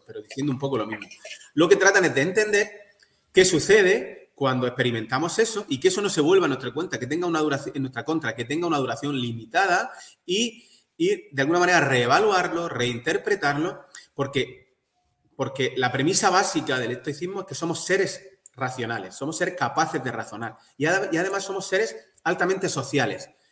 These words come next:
Es decir, con una capacidad de interactuar con el, con el resto de, de, de los seres, no solo los humanos, sino también el, el, el, su concepto de cosmopolitismo trasciende un poco incluso lo humano. También hablan de, son, son, son como... como,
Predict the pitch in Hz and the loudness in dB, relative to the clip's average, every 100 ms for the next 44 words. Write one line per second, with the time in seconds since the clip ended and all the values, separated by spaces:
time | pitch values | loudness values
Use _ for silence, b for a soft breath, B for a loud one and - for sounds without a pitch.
0 | b - 139 151 147 156 180 170 160 147 | b -6 -2 0 0 0 2 2 0 0
1 | 156 156 131 127 131 127 - 139 175 165 | 2 2 2 0 -2 -2 -2 0 0 0
2 | 143 120 127 120 113 143 147 139 120 120 | -4 -4 -6 -8 -6 -6 -2 -2 -2 -4
3 | 104 117 107 - 170 180 - B 139 143 | -6 -8 -6 -2 0 0 -6 B -2 2
4 | 160 143 - 135 180 - 120 110 127 139 | 4 2 0 -2 -2 -2 -4 -4 -4 -4
5 | B B B 117 110 113 107 120 - 127 | B B B -10 -8 -8 -8 -8 -6 -4
6 | 120 160 175 160 151 143 120 120 120 170 | 0 2 4 6 6 4 2 -2 0 0
7 | 185 - - 165 165 123 151 147 151 B | 2 0 2 2 4 2 0 0 -4 B
8 | B 131 123 151 147 117 123 165 202 120 | B -8 0 2 2 2 2 0 -2 -4
9 | 127 131 131 127 117 104 - 117 135 131 | 0 0 0 -2 -2 -2 -4 -6 -4 -2
10 | B B B B - 151 151 151 143 127 | B B B B -8 -8 -4 -4 -2 -4
11 | 113 - - 127 123 117 113 107 | -6 -14 -6 -4 -4 -4 -6 -10